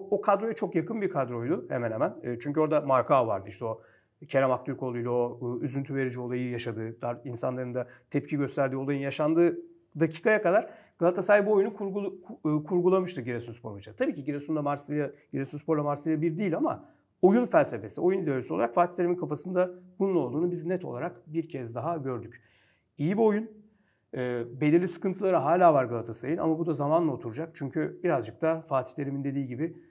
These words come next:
sabretmek gerekiyor. Dün akşam mesela şöyle göstereyim. Şu, e, neyse maviler Galatasaray olsun. Dün akşam Yedlin'le Van Arnold'u çok iyi daralttı Galatasaray. Yani, e, burada Galatasaray'ın temel planı çizgi oyuncularını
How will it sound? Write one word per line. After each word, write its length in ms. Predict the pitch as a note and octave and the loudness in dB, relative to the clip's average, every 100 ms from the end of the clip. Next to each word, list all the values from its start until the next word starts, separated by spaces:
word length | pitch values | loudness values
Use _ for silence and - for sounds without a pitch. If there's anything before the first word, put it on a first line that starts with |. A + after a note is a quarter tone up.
| _ - | _ -10
sabretmek 600 | - C#3 A#2+ A#2+ D#3 D3+ | 0 0 0 -2 -2 0
gerekiyor. 360 | C3 A#2+ A2 A2+ | -2 -2 -8 0
Dün 80 | E3 | 2
akşam 300 | E3+ F#3+ F3 | 2 2 2
mesela 500 | F3 F3 E3 E3 - _ _ _ _ _ | 2 4 2 0 -14 _ _ _ _ _
şöyle 260 | - E3+ D3+ | 2 4 6
göstereyim. 560 | B2+ - A#2+ C3+ D#3 - | 2 -4 -6 -6 -6 -10
Şu, 320 | D3+ C3+ - | -8 -6 -8
e, 60 | C3+ B2+ C3 G#2+ - - | -10 -8 -6 -8 -8 0
neyse 220 | D#3 C#3+ C3+ | 0 0 -2
maviler 400 | C3 C3 C3+ C3+ | 2 4 4 2
Galatasaray 380 | A#2 G#2+ A#2+ A2 | 2 -2 -4 -6
olsun. 400 | G#2+ - F3+ - _ - _ _ - | -6 -6 -8 -10 _ -20 _ _ 4
Dün 60 | |
akşam 400 | D#3+ F3 G#3+ G3+ D3+ | 4 6 2 2 4
Yedlin'le 600 | F3 G3 D#3+ D3 C#3 G#3+ C#4+ - | 4 6 4 2 0 -4 -10 -4
Van 140 | D#3+ E3+ | 2 4
Arnold'u 400 | D#3+ C#3 C3 G3 | 6 4 -2 -4
çok 220 | F3 E3+ | -2 0
iyi 120 | C3+ | 0
daralttı 360 | A#2 G#2 - A2+ | 0 -2 -8 -10
Galatasaray. 520 | G#2+ - - A#2+ A#2 | -10 -10 -14 -12 -2
Yani, 240 | C3 A#2+ | -2 -2
e, 260 | A#2 - B2 A#2+ A#2+ D3+ | -10 -12 -8 -8 -8 -4
burada 380 | G3 E3+ - - - _ | 0 2 2 -2 -20 _
Galatasaray'ın 360 | D3 D3+ F3 E3+ | -2 0 2 2
temel 320 | E3+ F3 F#3 | 4 4 2
planı 420 | F3+ C#3+ F3+ F3+ | 2 2 0 -2
çizgi 320 | - D3 D3+ F#3 | -8 -6 4 6
oyuncularını 560 | F3 E3+ F3 F3+ F#3 | 6 4 4 4 -2